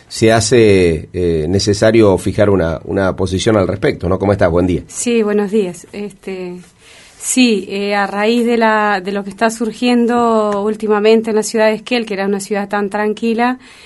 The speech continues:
Speaker 2: están apareciendo muchos robos y cosas que antes no ocurrían, ¿no? Y de hecho nuestro barrio también. Entonces la idea, eh, surge entre vecinalistas, hablando con Raúl Santander,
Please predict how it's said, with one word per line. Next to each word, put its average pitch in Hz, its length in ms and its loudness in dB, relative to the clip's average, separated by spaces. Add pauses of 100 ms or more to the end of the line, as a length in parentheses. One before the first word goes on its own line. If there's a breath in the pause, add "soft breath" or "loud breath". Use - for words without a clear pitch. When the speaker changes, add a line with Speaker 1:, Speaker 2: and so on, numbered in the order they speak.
(160 loud breath)
Speaker 2:
están 202 320 -2
apareciendo 208 640 2
muchos 208 840 -2
robos 220 880 2
y 196 140 -4
cosas 226 460 -2
que 214 180 -2
antes 220 260 2
no 226 120 4
ocurrían, 226 500 0
¿no? 247 200 0 (520 loud breath)
Y 208 300 -2
de 208 180 4
hecho 233 240 2
nuestro 226 300 0
barrio 214 260 2
también. 190 460 0 (560 soft breath)
Entonces 220 380 -2
la 220 140 2
idea, 240 560 4
eh, 190 640 -6
surge 220 720 0
entre 196 240 -4
vecinalistas, 220 880 0 (100)
hablando 202 600 -4
con 190 340 -4
Raúl 196 240 -2
Santander, 226 720 0